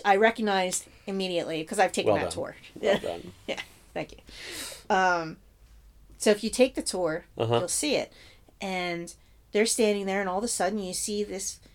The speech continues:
Speaker 1: big fat guy in this little tiny car who
Speaker 2: Boston comedian John Pinette.
Speaker 1: Yes, R I P. Such a awesome comedian.
Speaker 2: Pour one
Speaker 1: and
Speaker 2: out for John Pinette. Yeah.
Speaker 1: Yeah.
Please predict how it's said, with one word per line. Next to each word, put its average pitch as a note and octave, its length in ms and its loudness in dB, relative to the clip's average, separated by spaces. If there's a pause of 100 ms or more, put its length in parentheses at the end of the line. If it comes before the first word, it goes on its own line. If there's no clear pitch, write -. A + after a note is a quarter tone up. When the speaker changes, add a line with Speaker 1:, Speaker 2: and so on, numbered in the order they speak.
(140)
Speaker 1:
big A3 180 -2
fat G#3 280 0
guy E3 200 0
in F3 100 -4
this F3 220 -8
little F#3+ 160 -4
tiny G3 260 -4
car F3+ 340 -2
who A3+ 120 -10
Speaker 2:
Boston A#2 340 8
comedian G#2+ 440 0
John G2 260 4
Pinette. G2 320 0 (140)
Speaker 1:
Yes, F#3 420 2
R F#3 180 4
I F3 120 -2
P. E3 420 -8 (880)
Such A#3 260 0
a F#3 220 4 (560)
awesome G3+ 420 2
comedian. F#3+ 600 -4
Speaker 2:
Pour G2+ 120 2
one G2 100 -2
Speaker 1:
and F#2+ 80 -2
Speaker 2:
out F#2+ 140 -4
for G2+ 100 -8
John F#2+ 200 -6
Pinette. G2 320 -8
Yeah. G3 140 -6
Speaker 1:
Yeah. F3+ 320 -6